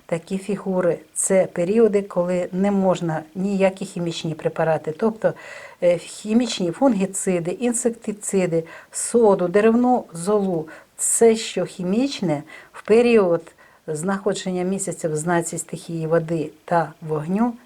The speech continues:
це дуже-дуже небезпечно для рослин. Будьте уважні, тут тільки біопрепарати. А ось наступає дуже гарний період, в період Діви, знак стихії землі. Ось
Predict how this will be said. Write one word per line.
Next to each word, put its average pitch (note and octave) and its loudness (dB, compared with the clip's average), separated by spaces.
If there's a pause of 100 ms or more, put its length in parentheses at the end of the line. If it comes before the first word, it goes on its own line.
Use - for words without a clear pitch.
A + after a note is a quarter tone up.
це G3 0
дуже-дуже F3 -2
небезпечно D3+ -4
для D3 -4
рослин. D3 -8 (460)
Будьте F#3+ 0
уважні, D#3+ 4
тут F#3 -14
тільки C4 0
біопрепарати. D#3+ -2 (600)
А F3 -4
ось A#3+ -2
наступає F3 -2
дуже E3 -4
гарний D#3+ -2
період, F#3+ -2 (140)
в - -16
період F3 -2
Діви, D3 -2 (440)
знак F3 -2
стихії F3 -8
землі. F3 -2 (260)
Ось A3+ -2